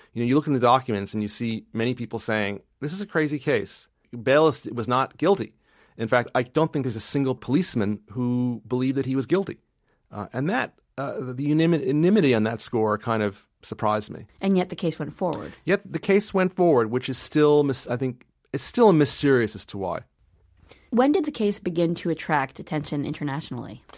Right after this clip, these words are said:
Speaker 1: Well, the case began to attract attention,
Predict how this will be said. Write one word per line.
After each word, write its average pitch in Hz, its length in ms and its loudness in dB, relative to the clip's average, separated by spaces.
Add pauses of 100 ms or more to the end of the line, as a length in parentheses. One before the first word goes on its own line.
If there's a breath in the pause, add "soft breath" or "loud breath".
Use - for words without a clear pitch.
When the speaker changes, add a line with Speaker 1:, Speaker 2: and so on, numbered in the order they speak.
(360 loud breath)
Speaker 1:
Well, - 200 2
the 214 80 -4
case 302 420 -2
began 185 420 -2
to 185 80 2
attract 135 340 -2
attention, 123 640 -4